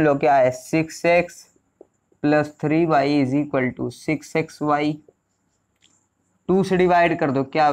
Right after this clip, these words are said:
हो जाएगा, थ्री एक्स, नहीं, थ्री से हम divide कर देते हैं ना, क्योंकि सब थ्री के multiples हैं, तो क्या आ जाएगा, टू x plus Y is equal to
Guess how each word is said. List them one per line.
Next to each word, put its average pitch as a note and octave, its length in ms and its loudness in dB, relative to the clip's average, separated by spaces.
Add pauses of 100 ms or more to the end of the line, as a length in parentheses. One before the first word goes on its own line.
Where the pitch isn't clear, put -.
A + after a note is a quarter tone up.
(260)
हो B2+ 100 -8
जाएगा, B2 280 -8 (380)
थ्री E3 260 0
एक्स, F3 360 -2 (1300)
नहीं, E3 180 0 (100)
थ्री G3 200 0
से G#3 120 -2
हम F3+ 120 2
divide C#3+ 320 0
कर C#3 120 -2
देते C#3 200 -4
हैं D#3+ 80 -2
ना, E3 80 -4 (180)
क्योंकि D#3+ 260 -6
सब E3+ 240 -6 (140)
थ्री E3+ 200 -4
के D#3+ 180 -4 (400)
multiples E3+ 560 0
हैं, F3 120 -2
तो - 80 -10
क्या D#3+ 180 -2
आ D3+ 40 0
जाएगा, B2+ 300 -4
टू E3+ 480 -4
x E3+ 340 -4 (800)
plus E3 340 0
Y D3 220 0 (220)
is C3 140 -2
equal D3 300 -2 (120)
to B2+ 80 -4